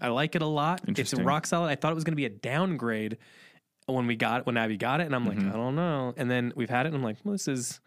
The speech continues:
Speaker 2: Mm-hmm.
Speaker 1: this might be the good stuff."
Speaker 2: Listen, man, Kirkland,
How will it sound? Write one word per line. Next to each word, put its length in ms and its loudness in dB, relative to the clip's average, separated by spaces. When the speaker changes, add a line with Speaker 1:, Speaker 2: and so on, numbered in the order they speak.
Speaker 2:
Mm-hmm. 340 0
Speaker 1:
this 140 0
might 140 0
be 80 0
the 80 -2
good 180 0
stuff." 400 -6
Speaker 2:
Listen, 280 2
man, 280 0
Kirkland, 500 2